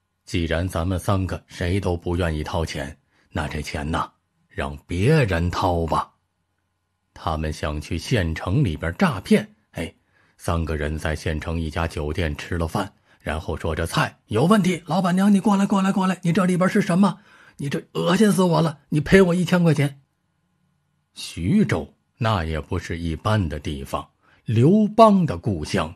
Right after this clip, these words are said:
民风彪悍。老板娘人做多少年买卖了，一看你们这德行，少来这套！潘申宝一急之下呀，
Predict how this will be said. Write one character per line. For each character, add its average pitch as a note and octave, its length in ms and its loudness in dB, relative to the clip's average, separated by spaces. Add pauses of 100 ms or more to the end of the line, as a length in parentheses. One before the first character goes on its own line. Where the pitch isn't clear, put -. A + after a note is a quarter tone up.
(120)
民 E3 400 4
风 B2+ 300 4
彪 A2+ 320 4
悍。 - 300 -6 (600)
老 A2 220 -2
板 F2 300 -8
娘 F2+ 280 -4
人 A2+ 200 -2
做 D3+ 240 -2
多 G#2+ 160 -4
少 F#3+ 80 2
年 D3+ 180 2
买 G#2+ 300 0
卖 E2 120 -4
了， F2+ 160 -8 (260)
一 F3 120 -2
看 D#3+ 240 -2
你 F2 80 -2
们 F#2 140 -2
这 G#2+ 120 0
德 G#2 360 0
行， - 200 0 (300)
少 F2+ 420 -4
来 F#3 220 4
这 F3 180 4
套！ - 320 -2 (1120)
潘 E2 260 -4
申 F2+ 300 -2
宝 D#2 300 -6
一 E2+ 180 -2
急 F2 220 -4
之 F2+ 180 -4
下 E2 240 -6
呀， - 160 -14